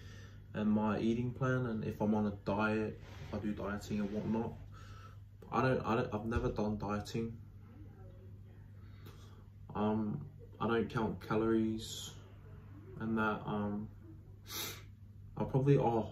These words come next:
I might do a meal prepping video. I'll do a meal prepping video probably on the holiday sometime. And, um, shout out to my mum. She,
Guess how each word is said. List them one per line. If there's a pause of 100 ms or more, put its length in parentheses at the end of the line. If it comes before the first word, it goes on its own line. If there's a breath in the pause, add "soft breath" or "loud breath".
(220)
I
might
do
a (360)
meal
prepping (1000)
video. (100)
I'll
do
a
meal
prepping
video (1200 loud breath)
probably
on
the
holiday
sometime. (1900 loud breath)
And,
um, (400)
shout
out
to
my
mum.
She,